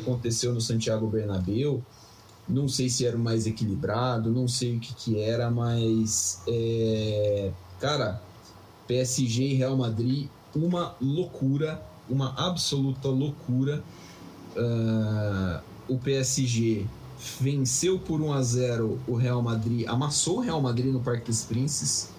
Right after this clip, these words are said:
Ah, venceu só por um a zero, o gol do Mbappé aos quarenta e nove do segundo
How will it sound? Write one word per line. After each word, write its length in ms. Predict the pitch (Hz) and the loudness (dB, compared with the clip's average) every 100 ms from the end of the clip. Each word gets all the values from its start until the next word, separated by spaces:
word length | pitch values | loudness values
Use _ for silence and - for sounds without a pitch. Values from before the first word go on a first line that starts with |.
| - - - - - - - 113 | -20 -20 -20 -20 -20 -20 -8 -2
Ah, 380 | 113 113 110 107 | 0 2 2 2
venceu 420 | 127 123 - 135 | 0 0 0 -2
só 220 | - 147 | 0 -2
por 220 | 147 160 | 0 -2
um 100 | 151 | 0
a 80 | 139 | 0
zero, 360 | 117 120 117 117 | 2 0 0 0
o 20 | |
gol 200 | 117 123 | 2 2
do 100 | 123 | 0
Mbappé 340 | 123 117 117 | 0 -2 -2
aos 200 | 113 110 | -2 -2
quarenta 420 | - 120 127 143 139 | -2 -2 0 0 0
e 100 | 123 | 0
nove 320 | 120 120 113 | 2 0 0
do 100 | 117 | 0
segundo 400 | - 113 113 | 0 2 2